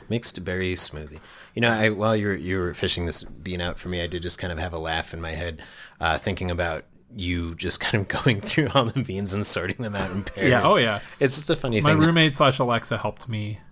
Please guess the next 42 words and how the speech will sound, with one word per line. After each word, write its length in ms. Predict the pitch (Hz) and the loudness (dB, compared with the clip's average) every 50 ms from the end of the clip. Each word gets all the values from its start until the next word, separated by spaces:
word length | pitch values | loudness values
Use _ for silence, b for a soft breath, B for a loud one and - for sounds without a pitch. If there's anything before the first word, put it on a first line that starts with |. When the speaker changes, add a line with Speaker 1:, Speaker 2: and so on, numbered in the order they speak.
| - - | -4 -2
Speaker 1:
Oh, 100 | 120 120 | 0 2
did 160 | 123 131 127 | 2 2 0
she? 140 | - 151 160 | 2 2 4
Speaker 2:
One 160 | 202 233 226 | 4 6 6
day 100 | 220 208 | 6 6
that 220 | 185 170 147 135 | 6 6 4 4
joke 260 | - 156 143 135 135 | 4 6 6 6 6
is 160 | - 139 117 - | 2 0 2 4
gonna 220 | - 135 123 110 | 4 4 4 4
have 200 | 104 110 101 - | 2 0 -2 -2
to 80 | - 104 | -6 -6
die 440 | 92 101 95 95 90 87 90 104 101 | -2 0 0 0 -2 -2 -6 -8 -6
because, 640 | - 110 - 113 104 98 101 - - - - 151 180 _ _ _ - | -6 -4 -4 -4 -4 -4 -6 -8 -8 -10 -10 -14 -18 _ _ _ -16
uh, 40 | 113 | -16
you 180 | - - 113 107 | -14 -14 -14 -12
know, 240 | 98 95 98 110 110 _ - _ _ _ - 165 - - | -12 -12 -14 -14 -18 _ -20 _ _ _ -20 -20 -20 -14
she'll 200 | - - 107 101 | -12 -10 -8 -4
probably 320 | - 120 113 107 107 107 | -2 -2 -2 -2 -4 -6
be, 120 | 101 107 113 | -4 -6 -6
be 200 | 101 113 107 110 | -6 -6 -6 -6
on 140 | 107 101 101 | -6 -6 -8
the 80 | 104 | -6
podcast 540 | - - 110 104 110 110 - 110 101 - - | -4 -4 -2 -4 -4 -6 -8 -10 -10 -10 -12
at 80 | - - | -12 -12
one 180 | 110 98 98 | -10 -12 -10
point. 380 | - - 98 95 95 90 - - | -10 -10 -12 -12 -12 -14 -14 -14
So 100 | - - | -10 -6
Speaker 1:
Yeah, 480 | 92 92 - - - - - - - 78 | -4 -4 -4 -6 -8 -10 -12 -12 -10 -6
I 40 | |
think 120 | 85 95 90 | -6 -2 0
we 80 | 98 | 0
have 180 | 101 95 87 - - | 0 -2 -2 -6 -6
plans 280 | - 87 104 160 214 - | -4 -2 -2 -2 -4 -4
for 180 | - - 76 | -4 -4 -4
it. 100 | 69 - - B B B B B | -4 -6 -10 B B B B B
Speaker 2:
We 100 | - 107 | -6 -4
do. 320 | 101 117 117 104 92 95 - - - | -2 0 -2 -2 -2 -6 -10 -10 -10
Speaker 1:
We 80 | 113 101 | -8 -6
do. 160 | 120 160 202 | -6 -4 -6
Speaker 2:
Um, 280 | 101 101 101 104 104 107 - | -6 -8 -10 -12 -14 -10 -2
but, 540 | - 123 110 107 104 - - - - - - | 0 0 2 0 -2 -6 -12 -12 -12 -10 -8
uh, 640 | 120 110 104 104 104 107 110 110 110 113 113 110 113 | -6 -6 -6 -6 -8 -10 -10 -10 -10 -10 -10 -10 -12